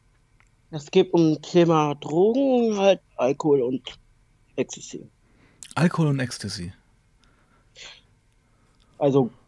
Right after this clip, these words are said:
Speaker 1: aktuell.
Speaker 2: Ja. Und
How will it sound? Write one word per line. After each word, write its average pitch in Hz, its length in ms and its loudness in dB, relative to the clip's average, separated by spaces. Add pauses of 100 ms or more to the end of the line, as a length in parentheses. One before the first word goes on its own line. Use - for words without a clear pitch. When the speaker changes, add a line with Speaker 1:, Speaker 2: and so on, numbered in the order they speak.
(300)
Speaker 1:
aktuell. 120 580 2 (140)
Speaker 2:
Ja. 107 360 0 (1300)
Und 120 880 4